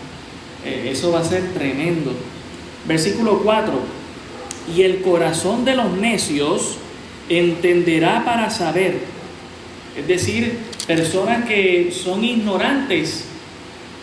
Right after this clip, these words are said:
Dios va a abrir su entendimiento y van, y ellos van a captar. "Es que yo no entiendo, es que nadie me lo ha explicado bien". Jesús les va a hablar y ellos van a entender sin ningún problema. Versículo, eh,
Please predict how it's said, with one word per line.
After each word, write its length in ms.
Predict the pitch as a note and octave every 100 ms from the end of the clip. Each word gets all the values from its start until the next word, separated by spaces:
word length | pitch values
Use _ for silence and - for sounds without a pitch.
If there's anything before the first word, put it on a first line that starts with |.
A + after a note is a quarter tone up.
| D3
Dios 480 | D#3+ E3+ F#3 A#3 - F3
va 80 |
a 40 | E3+
abrir 200 | F#3+ A3+
su 160 | B3
entendimiento 1000 | A#3 G#3+ G3+ F3+ E3 G3+ C#4 A3+ F3 E3+
y 120 | F3 D#3+
van, 280 | D3+ D3+
y 200 | D#3 C#3+
ellos 240 | C#3 C#3 D#3
van 140 | F3+
a 80 | G#3+
captar. 500 | B3 A#3 G3+ C4 -
"Es 80 | D#3+
que 140 | B3
yo 140 | A3 A#3
no 60 |
entiendo, 340 | A#3 G#3 F#3 E3+
es 80 | F3
que 100 | A3
nadie 240 | A3+ A#3
me 80 | A3+
lo 60 |
ha 40 | A3
explicado 460 | A3 A3+ A3 G#3+
bien". 420 | F#3+ D3+ B2+ - - - -
Jesús 260 | B2+ A#2+ D3
les 160 | D#3
va 40 | E3
a 40 |
hablar 240 | E3+ B3 A3
y 60 |
ellos 180 | F3+ G3
van 120 | G#3+
a 20 |
entender 360 | A3 A3 G#3+ A3+
sin 240 | - E3+
ningún 380 | C#3+ C3+ C#3 D#3+
problema. 520 | - D#3+ B2+ B2+ C3 B2 B2+ - - - - - - - - - - - - - -
Versículo, 760 | D#3+ F3 G3 G3+ G3+ G3 E3+ -
eh, 400 | D#3+ D3 C3+